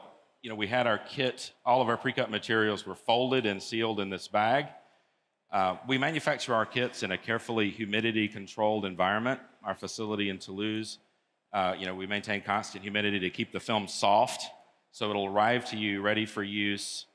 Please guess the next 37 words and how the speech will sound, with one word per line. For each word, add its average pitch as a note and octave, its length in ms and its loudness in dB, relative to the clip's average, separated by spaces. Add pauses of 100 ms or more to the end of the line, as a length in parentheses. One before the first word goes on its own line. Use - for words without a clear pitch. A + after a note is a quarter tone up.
(340)
uh, F2+ 240 2
soft G#2 640 2
and F#2 220 -2
humidity F#2+ 380 -2
controlled. G2+ 600 -2
You F#2+ 80 -8
just F2+ 200 -10
cut G#2+ 120 -2
it G2+ 100 0
open G2 360 0
and F#2 120 -4
use A#2 260 -6
it. - 260 -2 (500)
And G2 300 0
a F#2+ 180 0
quick D#3+ 240 -2
word D3 180 4
about A#2 280 4
packaging. A2 580 0 (500)
Um, F#2+ 340 2 (240)
we C3+ 80 0
can C#3 200 0
work C3+ 220 2
with A2 140 0
you G#2 120 2
depending A#2 320 -2
on G#2+ 80 0
the F#2+ 80 -2
size A2+ 320 2
of A2+ 40 -4
your A2 120 2
kit A2+ 220 -2
and G2 100 -8
your G2 120 2
needs. A2+ 380 -2
We G2 100 -6
can F#2 300 -6